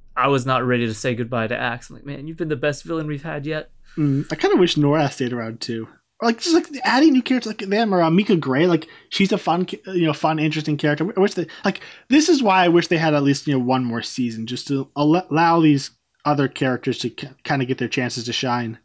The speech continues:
Speaker 2: Um, like, you could have, like, an entire episode following Norath, you know, going on some resistance mission or something. Like, expand it a little bit. Although I guess that would kinda go against the entire point of this being a ch-, a,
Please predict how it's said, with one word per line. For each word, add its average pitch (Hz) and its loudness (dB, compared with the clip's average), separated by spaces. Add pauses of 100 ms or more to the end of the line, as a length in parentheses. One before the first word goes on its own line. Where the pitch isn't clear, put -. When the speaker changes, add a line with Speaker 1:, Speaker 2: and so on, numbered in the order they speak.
(360)
Speaker 2:
Um, 123 0
like, 165 0
you 247 6
could 302 6
have, 277 4
like, 262 2
an 302 6
entire 233 2
episode 214 0
following 202 2
Norath, 180 2
you 147 -2
know, 131 -4
going 147 0
on 147 -2
some 165 -2
resistance 160 -2
mission 117 -10
or 110 -10
something. 117 -12 (140)
Like, 139 -2 (460)
expand 165 -2
it 131 0
a 120 -6
little 113 -6
bit. 104 -14 (600)
Although 214 4
I 202 0
guess 214 -6 (120)
that 196 2
would 170 0
kinda 175 2
go 151 4
against 147 4
the 156 4
entire 139 0
point 143 -2
of 131 -2
this 131 -2
being 139 0 (260)
a 151 0
ch-, - -4
a, 147 0